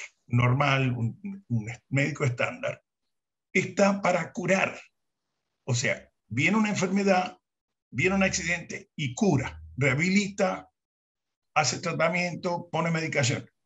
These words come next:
Pero antes del accidente, como en este caso, hace falta la experiencia de jugadores, entrenadores y biomecánica.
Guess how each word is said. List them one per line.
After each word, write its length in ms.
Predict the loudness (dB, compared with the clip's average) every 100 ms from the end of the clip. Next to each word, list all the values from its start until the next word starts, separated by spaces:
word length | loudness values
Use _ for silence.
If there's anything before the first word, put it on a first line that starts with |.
| _ _ _
Pero 380 | 0 2 0 -2
antes 520 | 2 4 4 4 0
del 200 | 2 2
accidente, 680 | 2 0 -2 0 0 -2 -10
como 220 | -2 0
en 80 | 0
este 220 | -2 -6
caso, 460 | -6 -6 -6 -8 -12 _ _ _ _ -2
hace 360 | 0 2 2
falta 640 | 2 0 0 -2 -4 -6 -8 _ _
la 100 | -2
experiencia 640 | -2 0 2 2 2 2 2
de 120 | 0
jugadores, 760 | -2 0 2 2 -2 -2 -4 -2
entrenadores 800 | -2 0 0 0 2 2 0 -2
y 100 | 0
biomecánica. 960 | 2 2 2 0 0 0 0 -4 -8